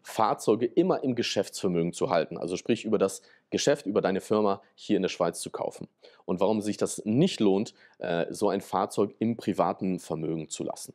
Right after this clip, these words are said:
Zuerst mal, was sind die Vorteile, wenn du ein Fahrzeug in der Firma drinne hast? Auf der einen Seite ist es sehr offensichtlich, dass du dann zum Beispiel Benzin abziehen kannst, Reparaturen abziehen kannst, Fahrzeugversicherung und Fahrzeugsteuern, ja,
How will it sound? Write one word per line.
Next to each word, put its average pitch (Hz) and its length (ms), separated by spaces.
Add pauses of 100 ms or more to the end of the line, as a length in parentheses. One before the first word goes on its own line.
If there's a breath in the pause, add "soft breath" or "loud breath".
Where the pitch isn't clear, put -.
Zuerst - 320
mal, 117 100
was 143 140
sind 123 180
die 107 80
Vorteile, 85 680
wenn 127 160
du - 160
ein 98 260
Fahrzeug 101 680
in 123 180
der 110 80
Firma 95 300
drinne 87 260
hast? - 320 (480 loud breath)
Auf - 220
der 87 100
einen 151 140
Seite 160 240
ist 131 140
es 117 120
sehr 117 160
offensichtlich, 110 600
dass - 160
du 101 80
dann 90 220
zum 82 180
Beispiel 82 420
Benzin 80 500
abziehen 123 420
kannst, 98 380 (220 soft breath)
Reparaturen 92 600
abziehen 90 380
kannst, 85 300 (280 soft breath)
Fahrzeugversicherung 110 960
und 104 220
Fahrzeugsteuern, 87 1000
ja, 90 280